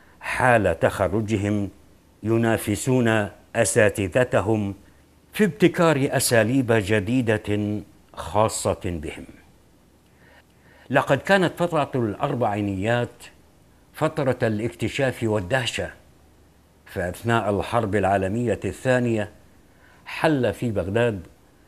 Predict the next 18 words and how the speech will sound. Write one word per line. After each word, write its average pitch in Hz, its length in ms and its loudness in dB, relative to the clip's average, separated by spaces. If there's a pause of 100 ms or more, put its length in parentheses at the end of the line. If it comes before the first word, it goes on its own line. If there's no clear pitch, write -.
(180)
مجموعة 110 760 -2
من 107 340 -2
البولونيين 104 840 0
اللاجئين 101 760 -2
من 101 120 -4
الاحتلال 98 720 -2
الألماني 101 640 -2
والروسي 95 580 -2
لبلادهم، 127 760 0 (680)
وكان 139 420 2
من 104 280 0
ضمنهم 107 640 -2 (640)
جماعة 120 680 0
من 101 320 -2
الرسامين 98 880 -2
مثل 95 340 -4 (480)
جابوسكي، 117 720 -2 (500)
ماتوشاك، 120 960 -2